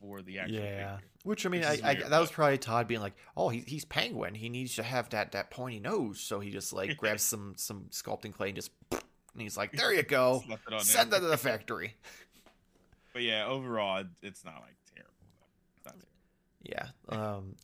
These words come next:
Speaker 2: yeah, that, that, out of, honestly, out of all of them, the only one that's really, really bad is the Bruce Wayne figure.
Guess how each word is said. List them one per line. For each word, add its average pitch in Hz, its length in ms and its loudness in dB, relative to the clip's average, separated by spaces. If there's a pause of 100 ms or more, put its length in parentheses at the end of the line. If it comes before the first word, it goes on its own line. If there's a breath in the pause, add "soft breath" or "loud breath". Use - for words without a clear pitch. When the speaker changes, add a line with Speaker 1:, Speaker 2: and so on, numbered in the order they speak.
(120)
Speaker 2:
yeah, 117 160 -4
that, 135 160 -2
that, 123 120 0 (360)
out 117 160 2
of, 139 380 -2 (920 loud breath)
honestly, 175 400 -2
out 131 160 6
of 127 120 2
all 117 180 8
of 104 60 -2
them, 107 280 -4
the 110 100 -2
only 143 200 0
one 123 160 0
that's 110 180 -4
really, 104 720 -2
really 101 400 -6
bad - 440 -6 (380)
is 107 220 -4
the 104 80 -8
Bruce - 300 -8
Wayne - 180 -16
figure. - 360 -14